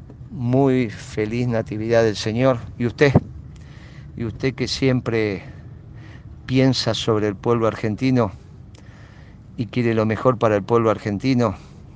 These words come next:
recemos, recemos para que bajo el manto protector de nuestro Señor Jesucristo esté nuestro pueblo, porque lo va a necesitar.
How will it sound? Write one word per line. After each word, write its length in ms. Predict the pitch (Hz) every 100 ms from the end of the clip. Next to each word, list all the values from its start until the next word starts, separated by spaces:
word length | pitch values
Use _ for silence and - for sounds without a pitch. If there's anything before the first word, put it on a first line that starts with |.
| - - - - - - - - - - - - - - -
recemos, 640 | 117 117 95 95 - - - - - - - - -
recemos 460 | 110 - 127 123
para 340 | - 117 110 107
que 420 | - 107 101 90 - - - - - - - -
bajo 240 | 113 107 110
el 80 | 110
manto 400 | 127 127 120 101
protector 580 | 113 107 104 - 117
de 140 | 110 110
nuestro 400 | 107 101 - 104
Señor 380 | - 104 110 -
Jesucristo 760 | 95 - 90 113 107 - 87 - - - - - - - - - - - - - - - - - - - -
esté 280 | 101 - 110
nuestro 260 | 101 -
pueblo, 320 | 92 - - - - - - - - - - - - -
porque 320 | - 113 - 107
lo 140 | 101
va 100 | 113
a 40 |
necesitar. 560 | 107 95 98 90 -